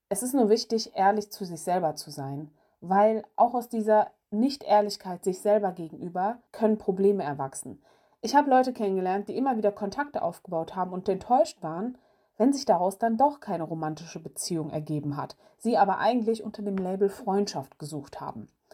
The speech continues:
Genauso habe ich Leute erlebt, die eigentlich nur Freundschaften wollten und plötzlich gemerkt haben, dass sich das Gegenüber ganz andere Hoffnungen macht.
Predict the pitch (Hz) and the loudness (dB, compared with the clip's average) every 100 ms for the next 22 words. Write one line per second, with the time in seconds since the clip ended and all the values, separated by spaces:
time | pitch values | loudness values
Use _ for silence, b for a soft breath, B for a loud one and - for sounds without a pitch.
0 | b b b b 208 208 285 294 185 170 | b b b b 4 8 6 6 0 -4
1 | - 165 165 175 165 214 226 208 - 214 | -4 -4 -4 -6 -4 -6 -6 -12 -4 -4
2 | 208 170 - 220 330 220 - 165 160 165 | -4 -8 2 4 4 -4 -8 -12 -6 -6
3 | 170 214 254 b b b b 226 220 311 | -4 -6 -6 b b b b -2 6 6
4 | - - 202 196 220 - 180 190 226 - | 4 -6 -4 -2 -2 -4 -4 -4 -6 -4
5 | 254 220 208 185 196 185 - 185 170 185 | -6 -6 -12 -4 -2 -2 -2 -4 -2 -4
6 | 214 220 202 190 220 190 156 151 151 - | -4 -8 -8 -4 -2 -2 -6 -6 -8 -16